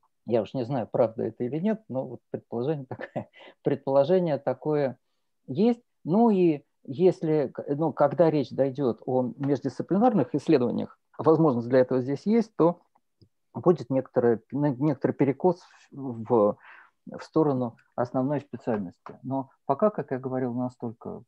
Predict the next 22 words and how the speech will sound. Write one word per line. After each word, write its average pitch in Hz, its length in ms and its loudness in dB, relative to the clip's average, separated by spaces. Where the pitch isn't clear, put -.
симуляциях 123 540 -6
только 113 320 -10
одна, 110 280 -10
одна 113 280 -8
область 104 380 -14
науки. 180 400 -6
И 220 240 4
есть 247 200 4
ограничения 175 800 2
на 151 160 2
административную 143 880 -4
деятельность 127 560 -6
тоже. - 300 -12
То 120 60 -6
есть, 104 240 -10
ну, 135 140 -4
оно 143 160 -2
сверху. - 440 -10
Не, 139 300 0
не 147 200 0
больше 147 400 -6
некоторых. 110 440 -12